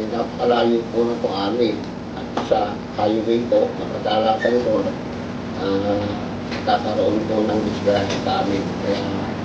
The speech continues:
isa po yung ating inisip para magkaroon ng ambulansya. At kung pag-inawaan ng ating mga mamamayan yan, dito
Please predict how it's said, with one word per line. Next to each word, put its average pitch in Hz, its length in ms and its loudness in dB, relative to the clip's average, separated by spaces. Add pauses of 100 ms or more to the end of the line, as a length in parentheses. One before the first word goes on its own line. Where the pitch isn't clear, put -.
(2500)
isa 120 320 6
po 123 80 10
yung 107 800 4
ating 110 320 2
inisip 110 400 2 (400)
para 104 160 0
magkaroon 101 480 0
ng 101 160 0
ambulansya. 95 480 -2 (160)
At 143 160 2
kung 147 160 6
pag-inawaan 139 720 6
ng 139 240 2
ating 135 240 2
mga 135 240 4
mamamayan 139 640 4
yan, 135 160 2 (960)
dito 120 200 0